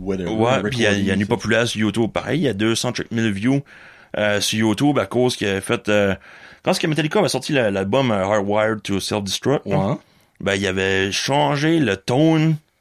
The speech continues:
Speaker 2: de Hardwired
Speaker 1: Ok.
Speaker 2: avec les, le, le, le, je pense, le vieux tone de, de Kill 'Em All.
Speaker 1: OK, il a fait comme un mix, dans le fond, ou?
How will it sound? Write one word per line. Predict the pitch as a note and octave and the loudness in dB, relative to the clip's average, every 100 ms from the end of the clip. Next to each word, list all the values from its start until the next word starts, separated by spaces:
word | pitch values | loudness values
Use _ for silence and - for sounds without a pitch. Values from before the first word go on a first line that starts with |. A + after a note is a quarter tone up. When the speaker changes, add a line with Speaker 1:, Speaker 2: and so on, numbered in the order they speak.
| - | -6
Speaker 2:
de | A2 | 0
Hardwired | G#2+ B2 A#2 B2 B2+ D3+ D#3 _ - - | 2 2 4 4 4 4 0 _ -18 -16
Speaker 1:
Ok. | - G#2 | -6 0
Speaker 2:
avec | G#2+ A2+ A#2 | 2 2 2
les, | A#2 G#2 | 0 2
le, | G2+ F#2+ | 0 -2
le, | F#2 F2+ F2 | -2 -4 -4
le, | E2+ | -6
je | D#2 | -10
pense, | - B2 | -8 -6
le | F#2 | -6
vieux | E2+ G2+ A2 | -4 0 0
tone | - B2 B2 B2 G#2+ | 0 0 2 2 2
de, | G2 F#2+ F#2 F2+ F2+ _ - - - - _ - | 2 2 0 0 -4 _ -20 -20 -20 -20 _ -12
de | - E2+ D#2+ E2 D#2+ A#1+ A1+ | -6 -4 -4 -2 -2 -4 -6
Kill | - A#2 | -4 -2
'Em | G#2+ | 0
All. | B2+ D3 C#3+ C3 - | 2 2 0 -4 -12
Speaker 1:
OK, | A2 - | -10 -4
il | D3+ | -4
a | |
fait | D3 | -2
comme | D3 B2+ | 0 2
un | G#2+ | 2
mix, | G#2 A3 - | 2 0 -2
dans | G#3+ G3+ | -2 -2
le | |
fond, | G3 G#4+ F4 | -4 -6 -6
ou? | G#2+ | -8